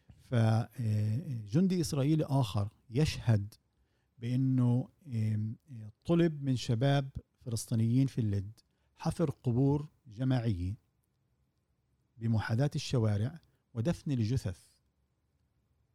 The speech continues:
الموجودة في المنطقة، وبعد ذلك تم القضاء عليهم وتصفيتهم. قتلوا من قام بحفر القبور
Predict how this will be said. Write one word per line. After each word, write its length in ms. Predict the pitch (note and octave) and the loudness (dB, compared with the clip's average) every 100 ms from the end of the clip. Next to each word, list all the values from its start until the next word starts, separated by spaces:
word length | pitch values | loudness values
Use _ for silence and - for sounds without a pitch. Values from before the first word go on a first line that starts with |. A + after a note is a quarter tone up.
| _ _ _ _ _ B2+ | _ _ _ _ _ -4
الموجودة 540 | A#2 G#2+ G2+ C#3+ A2+ | 0 0 2 2 0
في 80 | - | -2
المنطقة، 600 | G#2 A2+ A2 A#2+ E3 G3+ _ _ _ - | 0 -2 -2 -4 -4 -4 _ _ _ -6
وبعد 540 | A2+ C#3 G3 D#3+ A#2 | -2 0 0 0 0
ذلك 720 | A2+ C3+ E3+ F3 G#3 _ - _ _ _ _ _ _ _ | 0 2 2 2 0 _ -20 _ _ _ _ _ _ _
تم 280 | - F#3+ F3+ | 0 2 0
القضاء 460 | B2 - A#2+ C#3 B2 | -2 -4 -4 -2 -2
عليهم 360 | A#2+ C3 B2 | 0 0 0
وتصفيتهم. 600 | A2+ A2+ - G#2 F#2 _ _ _ _ _ _ _ _ _ _ _ - | -2 -6 -8 -10 -12 _ _ _ _ _ _ _ _ _ _ _ -6
قتلوا 480 | F3 G3+ F#3+ G3 | 0 2 2 2
من 220 | F3+ C#3 A#2 | 0 -2 -2
قام 480 | - D3+ D#3+ E3+ | -2 0 2 0
بحفر 500 | C3+ A2+ - D#3 - | -4 -6 -4 -6 -6
القبور 640 | C3 A2 - A2+ E3 F#3 G3+ | -10 -10 -12 -4 0 0 -4